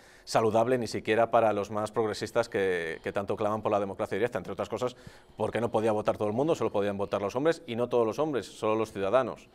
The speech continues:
porque los que no habían nacido en, en Atenas ni eran considerados ciudadanos podían votar. Y luego, además, eh, la libertad de esos ciudadanos se basaba en la esclavitud de,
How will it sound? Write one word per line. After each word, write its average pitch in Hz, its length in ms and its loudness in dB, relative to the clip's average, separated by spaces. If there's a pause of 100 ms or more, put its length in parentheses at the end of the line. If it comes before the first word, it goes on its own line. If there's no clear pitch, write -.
(420)
porque 95 340 -4
los 90 220 -4
que 92 460 0
no 104 120 2
habían 107 380 0
nacido 104 480 0
en, 104 540 -4
en 104 120 -8
Atenas 104 380 -2
ni 98 100 -6
eran 101 140 -2
considerados 101 460 -2
ciudadanos 104 300 -2
podían 95 280 -4
votar. 98 320 4 (560)
Y 139 140 0
luego, 110 200 2
además, 110 640 2
eh, 90 640 -2
la 101 140 0
libertad 101 440 4
de 110 100 0
esos 107 180 -8
ciudadanos 113 360 0
se 127 80 -2
basaba 101 380 2
en 110 60 0
la 107 60 0
esclavitud 98 460 -4
de, 95 380 -2